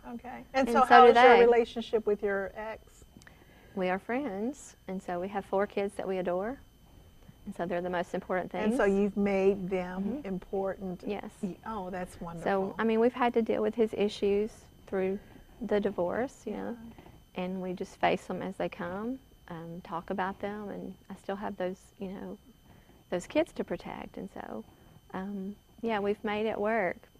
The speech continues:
Speaker 2: you know, and so here we are.
Speaker 1: I think, <laughs> you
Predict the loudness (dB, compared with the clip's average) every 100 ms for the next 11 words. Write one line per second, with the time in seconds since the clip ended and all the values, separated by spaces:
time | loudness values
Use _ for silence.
0 | -20 -14 -12 -10 -12 -14 _ _ -14 -12
1 | -8 -6 -6 -4 -2 2 2 4 2 -2
2 | -8 -4 -4 -4 -14 -20 -20 -20 -20 -18
3 | -18 -14 -16 -10 -6 -6 0 0 0 -2
4 | -4 -2 -2